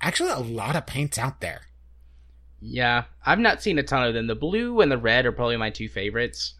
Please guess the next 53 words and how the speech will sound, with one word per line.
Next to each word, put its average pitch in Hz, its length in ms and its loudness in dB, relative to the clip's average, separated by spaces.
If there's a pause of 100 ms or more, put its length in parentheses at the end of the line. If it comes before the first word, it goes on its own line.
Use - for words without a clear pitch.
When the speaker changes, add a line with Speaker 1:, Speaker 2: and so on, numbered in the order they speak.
(160)
Speaker 1:
Uh, 170 260 10
well, 151 260 8
Speaker 2:
But - 260 -4
Speaker 1:
I 165 60 10
Speaker 2:
there's 226 180 8
Speaker 1:
usually 165 140 6
Speaker 2:
a 156 40 8
lot 143 80 6
of 131 60 0
different 160 280 -2
patterns 123 440 2
and 101 120 -8
stuff 101 240 -6
as 104 100 -12
well. 104 360 -4
Speaker 1:
Well, 139 160 4
there's 139 160 4
a 143 40 2
lot 147 240 4
of 147 60 0
patterns. 120 580 -2
There 127 200 -4
was 123 340 -6
also 131 400 -2
the 110 320 -6 (100)
red 117 240 -2
one 113 220 -2
that, 104 160 -6 (120)
or 110 220 0
the, 95 320 -10
uh, 104 140 -4 (420)
decorated 110 560 -2
red 104 160 -4
one 104 200 -6
that 104 100 -6
you 107 100 -8
get 107 240 -8
for, 104 420 -6
uh, 98 200 -4
logging 107 380 -4
in, 98 260 -8
uh, 104 220 -4 (300)
when 110 360 -2
they 101 240 -4
hit 113 220 -6
their 95 120 -8
milestone 98 480 -6
on 98 80 -12
their 90 320 -8
Russian 95 640 -8
YouTube 98 320 -8
channel. 131 400 -4 (720)
Speaker 2:
Yeah. 110 260 0